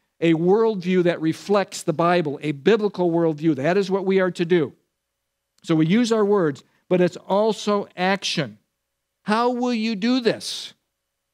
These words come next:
How are you doing this today? Through the Holy Spirit's power. We can't do it again on our own. We will be indoctrinated if we do not stick close to God. There's a, remember, there's a planned indoctrination that is going on right now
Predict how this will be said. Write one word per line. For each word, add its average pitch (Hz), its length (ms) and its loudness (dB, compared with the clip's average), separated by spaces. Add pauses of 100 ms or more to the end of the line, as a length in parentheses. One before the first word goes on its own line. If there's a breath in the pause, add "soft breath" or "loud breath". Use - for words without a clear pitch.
How 202 160 0
are 254 40 0
you 233 160 -4
doing 233 300 0
this 220 160 -4
today? 208 440 -2 (680)
Through 160 140 0
the 147 140 -2
Holy 185 520 0
Spirit's 175 640 -4
power. 139 500 -8 (440)
We 175 140 2
can't 190 500 -2
do 247 220 2
it 233 80 0
again 185 280 0
on 180 120 0
our 175 160 -2
own. 147 320 -4 (300)
We 196 180 4
will 190 160 2
be 185 220 -2
indoctrinated 202 960 0
if 156 160 -6
we 156 80 0
do 170 220 0
not 180 200 -2
stick - 300 -4
close 170 340 -4
to 165 80 -8
God. 139 360 -6 (420)
There's 175 260 0
a, - 100 -8 (120)
remember, 190 240 0
there's 165 160 -2
a 139 60 -8
planned 214 600 -2
indoctrination 175 920 -2
that 147 140 -4
is 135 140 -6
going 165 320 0
on 151 160 -2
right 180 400 0
now 151 540 0